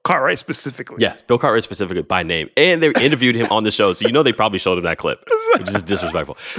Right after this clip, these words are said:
Speaker 2: Um, you touched on the Orlando Magic.
Speaker 1: Yeah.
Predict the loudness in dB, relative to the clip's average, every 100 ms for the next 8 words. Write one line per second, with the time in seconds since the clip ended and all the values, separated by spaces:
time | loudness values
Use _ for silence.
0 | 0 2 2 0 -2 2 2 4 2 2
1 | 0 2 2 2 0 -2 -2 -2 0 0
2 | 0 -2 -2 -4 -6 -14 -18 _ _ _
3 | -6 -4 -2 -6